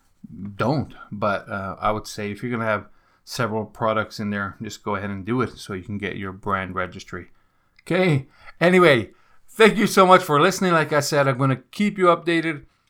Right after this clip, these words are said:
whatever the results from there, from that are, and I hope that I get my brand back, of course. And thank you so much for listening. If you haven't already, please go to iTunes, Stitcher, or where-, wherever it is that you are listening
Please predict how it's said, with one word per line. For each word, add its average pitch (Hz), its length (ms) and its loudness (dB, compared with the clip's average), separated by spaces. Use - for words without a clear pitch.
whatever 139 340 6
the 127 100 4
results 123 400 2
from 120 220 -6
there, 110 360 2
from 117 240 -6
that 110 180 4
are, 110 260 4
and 101 160 -4
I 98 140 -4
hope 120 260 -6
that 110 120 -2
I 107 40 0
get 104 200 -2
my 104 120 -6
brand 98 380 -2
back, 131 300 0
of - 120 -14
course. 135 380 -2
And 135 520 2
thank 143 440 0
you 156 120 -2
so 143 180 0
much 139 200 2
for 127 240 -2
listening. 190 500 -4
If 139 320 -2
you 151 100 2
haven't 196 360 4
already, 143 580 4
please 160 280 0
go 156 200 2
to 160 100 0
iTunes, 143 580 -2
Stitcher, 139 600 -6
or 127 200 -2
where-, 139 540 2
wherever 160 760 4
it 123 160 -2
is 135 260 -2
that 117 160 -2
you 113 200 -2
are 104 140 0
listening 110 580 -6